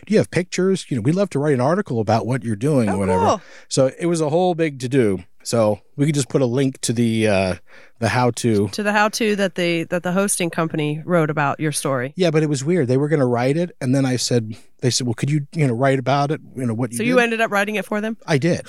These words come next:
Speaker 1: I didn't know that.
Speaker 2: <laughs> That's
Speaker 1: I
Speaker 2: awesome.
Speaker 1: wrote it that they could use it.
Speaker 2: Right.
Speaker 1: Rather than, like, an interview.
Speaker 2: Yeah.
Speaker 1: And they just used it and credited me in this
Speaker 2: Oh,
Speaker 1: thing.
Speaker 2: well, maybe we can get them to be a sponsor of our, of our,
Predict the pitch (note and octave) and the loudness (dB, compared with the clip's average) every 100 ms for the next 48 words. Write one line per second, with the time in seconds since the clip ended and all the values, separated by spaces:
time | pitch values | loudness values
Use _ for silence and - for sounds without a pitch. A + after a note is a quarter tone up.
0 | - D#3 G#3 D3 C#3 B3 F3 - D3 - | -4 0 0 2 2 0 -2 -4 -2 -4
1 | - - - - C4 F3+ D3+ C#3 D3 F#3+ | -4 -6 -8 -6 -4 0 0 0 0 0
2 | B3+ D#3+ D#3 C#3 C#3 B2 G2 A2 B2+ B2 | 2 -2 0 -2 0 -2 -2 0 0 2
3 | F#3 G3 - G3 F#3+ - - - - C3+ | 0 0 -4 -2 -2 -4 -16 -18 -4 -2
4 | C#3+ C#3+ B2 A2+ A2 C3 C#3+ A#2 F2+ F#2 | 0 0 0 -2 -4 0 2 0 -2 -4
5 | C#3 G3+ F#3+ E3 - - - - - _ | -4 -2 -2 -2 -8 -20 -20 -20 -20 _
6 | _ _ C#3+ D3 D3 C#3+ C#3 C3+ C3+ - | _ _ -2 2 2 0 -2 -4 -8 -14
7 | - - _ B2 B2 D3+ - - G#2+ B2 | -20 -20 _ 0 2 0 -2 -10 -2 0
8 | C#3+ D#3+ C#3+ C#3 A#2 A2+ - C3 C3 B2+ | 2 0 0 0 0 -2 0 0 2 -2
9 | A2 D#3 B2 G#2 A2 - - D#3 G3+ F#3+ | 0 2 2 0 0 0 0 0 2 0
10 | G3+ A#3 B3+ A#3+ A#3 A3 G#3 G#3 G3+ F#3+ | 0 0 0 0 -2 -2 -2 -2 -2 -2
11 | F#3 A3+ F#3 E3+ E3 E3 D#3+ F3 E3 D3+ | -2 0 -2 -2 -2 -2 -4 -4 -6 -6
12 | D3+ C#3+ | -6 -6